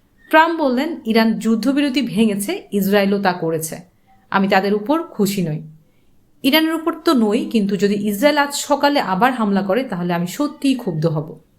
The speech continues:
তিনি আরও বলেন, ইসরায়েলকে শান্ত করতে হবে। আমরা যখনই চুক্তি করলাম, তারা একরাশ বোমা ফেলে দিল। এরকম হামলা আমি আগে কখনো দেখিনি। এর আগে মঙ্গলবার সকালে তিনি ট্রুথ সোশ্যালে লিখেন,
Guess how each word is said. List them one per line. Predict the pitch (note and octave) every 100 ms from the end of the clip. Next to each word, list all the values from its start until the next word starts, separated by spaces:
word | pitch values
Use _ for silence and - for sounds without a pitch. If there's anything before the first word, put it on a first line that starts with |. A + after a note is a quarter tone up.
| _ _ _ _ _
তিনি | G3+ F#3
আরও | F3 F#3+
বলেন, | G3 F#3 A3 G4 - _ _ _ -
ইসরায়েলকে | C#4 D4+ D#4 E4
শান্ত | D#4+ C4 A3+ A3
করতে | G3+ F3+ E3+
হবে। | D#3 D#3 - - _ _ _
আমরা | - G3 F#3
যখনই | G3+ G3+ C#4+ D#4+
চুক্তি | D#4+ D#4+
করলাম, | D#4+ C#4 A3+ C#4+ E4+ -
তারা | G3+
একরাশ | F#3+ F#3+ F#3+ G#3 G#3
বোমা | F3+ G3 G3
ফেলে | F#3 F3
দিল। | D#3 D#3 D3+ - _ -
এরকম | G3 F#3 G3
হামলা | G#3+ A3+ C#4
আমি | A#3 A#3+
আগে | F#3 F3+ F#3
কখনো | G3 E3+ F#3 E3+
দেখিনি। | D3+ D3 D3+ - - _ _ _ _ _ _ _ -
এর | C#4
আগে | D4+ D#4+
মঙ্গলবার | C#4 C4+ C#4+ D4+
সকালে | D4+ B3 B3
তিনি | A#3+ A3 A3
ট্রুথ | G#3+ A3+ A3
সোশ্যালে | - G#3+ G#3+ G3+
লিখেন, | F#3 F3 C4